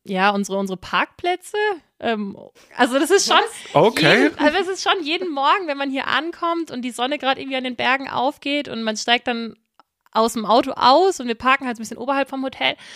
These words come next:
Speaker 1: und du schaust von oben da runter und schaust irgendwie aufs Hotel und schaust auf die Berge. Und das ist schon jedes Mal so, oh, ist schon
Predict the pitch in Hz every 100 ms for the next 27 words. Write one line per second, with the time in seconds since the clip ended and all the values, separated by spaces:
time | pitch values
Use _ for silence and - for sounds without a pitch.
0 | - 233 220 240 254 247 - 254 277 226
1 | 208 240 349 - 349 302 233 247 262 262
2 | 233 214 - 214 269 277 247 214 226 220
3 | 202 214 220 247 277 277 - - - _
4 | _ - 208 240 269 247 269 302 233 247
5 | 269 247 233 240 226 208 - 214 220 214
6 | -